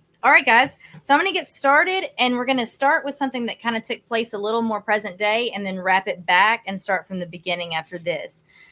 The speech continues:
Twenty-four-year-old Paul Onions was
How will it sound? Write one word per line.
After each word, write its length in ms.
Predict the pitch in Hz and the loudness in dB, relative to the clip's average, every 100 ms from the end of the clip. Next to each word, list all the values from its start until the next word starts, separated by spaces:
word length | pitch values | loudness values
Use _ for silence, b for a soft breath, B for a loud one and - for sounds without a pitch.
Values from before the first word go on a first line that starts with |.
| b b | b b
Twenty-four-year-old 1500 | - 285 349 392 403 294 285 277 220 240 170 180 180 180 180 - _ _ | -2 0 0 -2 -2 0 2 0 0 0 2 4 4 4 0 -6 _ _
Paul 640 | - 208 220 240 254 262 _ _ | 2 4 4 4 0 -6 _ _
Onions 800 | 202 208 180 - - - - - _ _ _ _ - | 0 0 -2 -14 -18 -18 -16 -16 _ _ _ _ 0
was 440 | 208 196 196 - | 4 4 2 -4